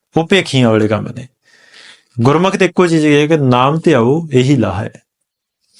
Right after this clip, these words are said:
ਇਹੀ ਲਾਹਾ ਸੰਸਾਰ ਵਿੱਚ ਲੈਣ ਚ ਆਪਾਂ ਆਏ ਹਾਂ,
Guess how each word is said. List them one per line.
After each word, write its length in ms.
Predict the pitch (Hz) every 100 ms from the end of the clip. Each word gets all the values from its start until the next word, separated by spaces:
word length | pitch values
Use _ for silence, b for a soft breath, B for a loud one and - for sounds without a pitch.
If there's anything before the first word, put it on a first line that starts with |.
| B B B B _ _ _ _ _ _ -
ਇਹੀ 220 | 127 131 156
ਲਾਹਾ 220 | 117 123
ਸੰਸਾਰ 460 | 127 113 113 107
ਵਿੱਚ 180 | 107 107
ਲੈਣ 280 | 110 104 104
ਚ 140 | -
ਆਪਾਂ 300 | - 113 110
ਆਏ 220 | 104 107
ਹਾਂ, 120 | 113